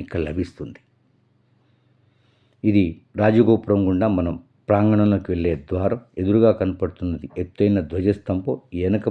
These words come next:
పక్క మనకి విమాన గోపురం, అమ్మవారు శ్రీ విజయ రాజేశ్వరి, రాజరాజేశ్వరి దేవి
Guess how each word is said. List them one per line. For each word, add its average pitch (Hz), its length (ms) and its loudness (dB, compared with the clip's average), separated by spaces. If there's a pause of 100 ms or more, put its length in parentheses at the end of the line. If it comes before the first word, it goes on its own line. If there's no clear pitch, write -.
పక్క 90 300 -2 (540)
మనకి 95 340 -2 (1000)
విమాన 120 340 4 (100)
గోపురం, 92 340 -4 (180)
అమ్మవారు 98 500 2
శ్రీ - 160 -6 (160)
విజయ 101 340 4
రాజేశ్వరి, 95 680 0
రాజరాజేశ్వరి 98 880 2 (920)
దేవి 101 260 4